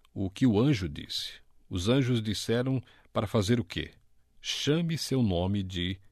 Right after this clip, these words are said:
Jesus." O nascimento virginal consumado. Eles tiveram casamento, mas ele nunca tocou em Maria fisicamente, até depois que o bebê nasceu. Há uma nota de rodapé interessante.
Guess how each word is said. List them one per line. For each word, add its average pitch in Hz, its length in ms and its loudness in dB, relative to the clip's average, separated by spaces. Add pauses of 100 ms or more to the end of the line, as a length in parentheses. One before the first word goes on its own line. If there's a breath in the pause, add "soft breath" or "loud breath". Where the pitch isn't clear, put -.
(140)
Jesus." 90 800 -2 (640 loud breath)
O 107 80 2
nascimento 156 640 4
virginal 104 720 2
consumado. 110 800 -2 (160)
Eles - 180 -4
tiveram 98 440 0
casamento, 107 580 0 (340 loud breath)
mas 113 380 4
ele 131 320 4
nunca 170 380 4
tocou 113 440 0
em 120 80 2
Maria 101 440 0
fisicamente, 95 1000 -2
até 123 360 0
depois 104 420 -2
que - 100 -6
o 113 60 2
bebê 113 460 2
nasceu. - 500 -4 (680)
Há 120 80 4
uma 196 200 2
nota 123 340 2
de 101 80 -2
rodapé 85 460 -2
interessante. 107 880 -4